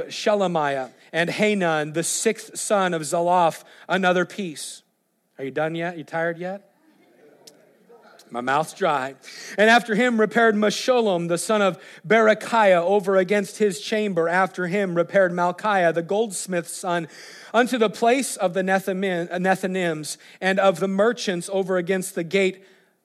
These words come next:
Mibca-, Mifkad, and unto the going up of the corner.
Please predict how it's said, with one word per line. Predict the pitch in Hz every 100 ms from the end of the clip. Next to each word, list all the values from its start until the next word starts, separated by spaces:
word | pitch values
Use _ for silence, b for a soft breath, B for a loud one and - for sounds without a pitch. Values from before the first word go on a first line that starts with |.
| _
Mibca-, | 151 175 226 180 175 - - 160
Mifkad, | 170 233 - - - 139 127 127 - _ _ _ _ _
and | 170 175
unto | 180 190 180 190
the | 170 160
going | 151 151 196 180
up | 175 180 170
of | 147
the | 143
corner. | 165 139 127 117